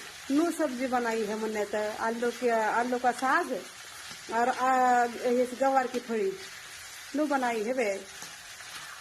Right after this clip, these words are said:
कन्ने के बनाए बेबे? असं बोलतात बरं का, हरियाणामधली भाषा आहे बरं का ही एक आधी. तर चला, कशी वाटली तुम्हाला? थोडी थोडी मी बोलणार आहे,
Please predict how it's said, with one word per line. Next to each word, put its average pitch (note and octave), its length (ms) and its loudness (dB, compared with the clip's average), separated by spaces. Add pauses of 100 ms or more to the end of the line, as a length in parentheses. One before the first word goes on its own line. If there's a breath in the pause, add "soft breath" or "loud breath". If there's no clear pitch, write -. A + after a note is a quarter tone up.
(320)
कन्ने E4 220 6
के F4 140 2
बनाए C#4+ 320 4
बेबे? A#3 640 2 (2250)
असं A#3+ 300 0
बोलतात A3+ 360 0
बरं C#4 140 -2
का, F3+ 120 -6 (680)
हरियाणामधली D#4 600 2
भाषा B3+ 320 0
आहे A3+ 80 0
बरं C#4+ 140 -4
का A#3 100 -4
ही G3+ 220 -4 (120)
एक F3+ 140 -6
आधी. F3+ 200 -6 (840)
तर G#3 100 -6 (120)
चला, B3 200 2
कशी B3+ 280 -4
वाटली A3+ 320 -4
तुम्हाला? G#3 400 -6
थोडी A#3 160 -2
थोडी A#3+ 240 0
मी A#3 120 -2
बोलणार A#3 420 -2
आहे, G3+ 80 -4